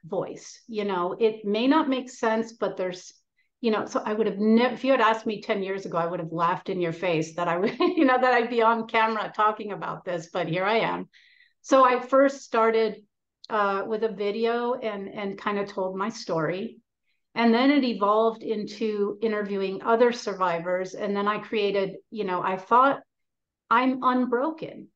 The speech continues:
You know, I was broken, but we can all unbreak ourselves and put ourselves back together. So I, I chose the name, and then it became also interviewing healers and people who have solutions and all that. And, um,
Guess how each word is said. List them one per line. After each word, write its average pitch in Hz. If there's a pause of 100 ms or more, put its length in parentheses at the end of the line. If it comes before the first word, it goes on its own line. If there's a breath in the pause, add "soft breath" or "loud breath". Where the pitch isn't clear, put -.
(120)
You 226
know, 208
I 226
was 220
broken, 240
but 240
we 247
can 240
all 233
unbreak 196
ourselves 185
and 208
put 226
ourselves 202
back 180
together. 175
So 185
I, 185 (360 loud breath)
I 208
chose 247
the 277
name, 196 (120)
and 208
then 233
it 262
became 214
also 208
interviewing 190 (300 soft breath)
healers 262
and 180
people 220
who 202
have 185
solutions 226
and 180
all 196
that. 196 (540)
And, 196
um, 190